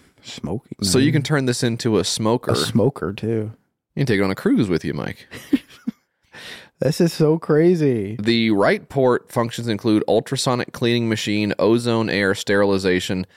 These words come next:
Speaker 2: hypochlorous acid water bath sterilization.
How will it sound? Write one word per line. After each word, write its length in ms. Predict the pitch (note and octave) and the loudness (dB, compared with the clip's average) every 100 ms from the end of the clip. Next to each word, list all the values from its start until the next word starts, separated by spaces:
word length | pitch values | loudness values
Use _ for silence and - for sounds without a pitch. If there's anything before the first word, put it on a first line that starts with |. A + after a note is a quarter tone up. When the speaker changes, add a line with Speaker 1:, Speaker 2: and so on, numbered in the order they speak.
| _ _ _ | _ _ _
Speaker 2:
hypochlorous 1000 | - B2 - D#3+ C3+ - A#2 A#2 A#2 A2+ - - | -4 -2 0 0 -2 -2 0 4 4 2 -2 0
acid 600 | F2 A#2 - B2 B2+ - - - | 0 0 0 0 -2 -10 -20 -6
water 480 | E2+ F#2+ A#2 B2+ | 0 2 2 0
bath 380 | B2 G2+ G2+ A2+ | 0 2 2 2
sterilization. 1040 | - - B2 B2+ C3 B2+ C3 C3+ D3+ D#3 | -2 0 2 4 2 2 2 0 -2 -4